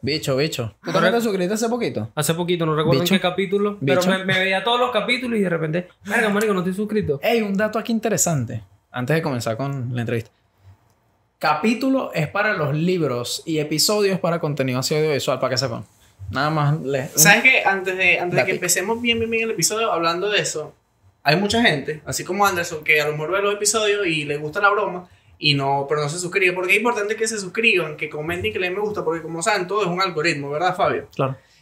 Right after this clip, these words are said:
Speaker 3: Y entonces, si tú ves el episodio y no lo comentas, "No me gusta", para YouTube es como que, o sea, X, pues. Entonces, cuando comentas, cuando suscribes, lo empieza a mostrar más gente, lo ve más gente, crecemos más rápido, empezamos a hacer platica, por ejemplo, Estudio Bello.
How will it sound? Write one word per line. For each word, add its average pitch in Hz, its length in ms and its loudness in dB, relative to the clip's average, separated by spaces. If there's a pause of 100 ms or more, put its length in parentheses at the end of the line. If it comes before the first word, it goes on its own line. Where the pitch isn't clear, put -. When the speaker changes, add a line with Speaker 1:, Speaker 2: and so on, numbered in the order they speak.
(100)
Speaker 3:
Y 165 120 4
entonces, 190 220 4
si 254 120 4
tú 214 120 8
ves 247 100 8
el 254 60 6
episodio 175 680 4
y 156 80 -8
no 170 140 0
lo 202 100 0
comentas, 202 320 0
"No 185 60 -4
me 226 100 2
gusta", 226 300 6
para 185 240 2
YouTube 160 200 -6
es 156 60 -6
como 208 240 -2
que, 196 80 -6
o 156 80 -2
sea, 143 520 2 (100)
X, 160 340 2
pues. 160 160 2 (340)
Entonces, 143 240 -6
cuando 196 340 2
comentas, 185 600 4
cuando 160 180 -8
suscribes, 185 560 -2
lo 156 100 -4
empieza 151 260 0
a 175 40 -6
mostrar 185 220 -2
más 185 160 0
gente, 202 420 4
lo 170 120 -4
ve 147 100 2
más 151 180 -2
gente, 185 320 0
crecemos 147 320 -6
más 175 140 -2
rápido, 180 420 2
empezamos 147 300 -8
a 180 60 -6
hacer 160 140 -4
platica, 196 540 0
por 160 100 -10
ejemplo, 170 180 -6
Estudio 170 340 -4
Bello. 196 480 6